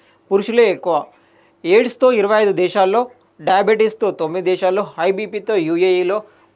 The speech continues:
పురుషులతో పోలిస్తే మహిళలు ఎక్కువగా మరణిస్తున్నారని అధ్యయనం తేల్చింది. వ్యాధి నివారణ, నిర్ధారణ, చికిత్స దిశగా పురుషులను ప్రోత్సహించడం, అందరికీ సమానంగా ఆరోగ్యం అందించే వ్యవస్థలను రూపొందించడం చాలా అవసరమని బ్రిటన్కు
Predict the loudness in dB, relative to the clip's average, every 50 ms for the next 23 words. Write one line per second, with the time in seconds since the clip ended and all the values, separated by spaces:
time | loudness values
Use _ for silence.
0 | _ -2 0 0 0 0 0 0 2 2 0 0 0 0 0 0 -2 -2 -4 -6
1 | -6 -4 -4 -4 -2 -2 -2 0 -2 -2 -2 -4 -4 -4 -4 -4 -4 -2 -4 -4
2 | -4 -6 -8 -10 -10 -8 -6 -4 -4 -4 -4 -6 -8 -10 -10 -6 -4 -4 -4 -6
3 | -8 -8 -10 -10 -10 -12 -14 -14 -12 -12 -12 -12 -14 _ _ _ _ _ _ _
4 | _ _ _ _ _ -12 -6 -2 0 0 2 2 2 2 4 4 4 4 4 2
5 | 0 0 0 0 -2 0 2 2 2 2 0 -4 -4 -8 -16 -14 -8 -6 -4 -2
6 | -2 -2 -2 2 2 2 2 0 -2 -6 -6 -2 -2 -2 -2 -2 -4 -6 -4 -6
7 | -6 -4 -4 -6 -6 -6 -4 -4 -4 -4 -4 -6 -10 _ _ _ _ _ -10 -10
8 | -6 -2 0 0 0 0 -2 0 0 2 2 2 0 0 -2 0 2 4 6 6
9 | 6 4 4 2 0 -2 -2 -2 -2 -4 -4 -6 -8 -6 -4 -4 -2 -2 0 0
10 | -2 -2 -2 -4 -6 -4 -4 -4 -6 -4 -4 -4 -6 -6 -6 -8 -8 -10 -10 -8
11 | -4 -2 0 2 2 2 2 0 -4 -6 -8 -8 -6 -8 -8 -8 -6 -4 -4 -4
12 | -4 -6